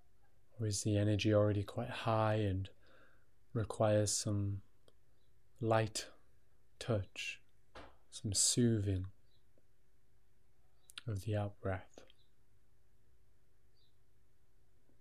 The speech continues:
So with the breath being long and slow, there is the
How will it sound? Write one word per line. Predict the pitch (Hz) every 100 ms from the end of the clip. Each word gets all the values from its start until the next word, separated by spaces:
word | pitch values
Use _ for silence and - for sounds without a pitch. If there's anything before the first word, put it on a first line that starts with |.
| - - - - - - - - - - - - - - - - - - -
So | - -
with | 117 110
the |
breath | 113 117 113 -
being | - 110 107 110 110
long | 117 117 107 104
and | 104 98
slow, | - - 117 107 104 - - - - - - - - - - - - - - -
there | 120 107
is | 107 104 -
the | 113 104 101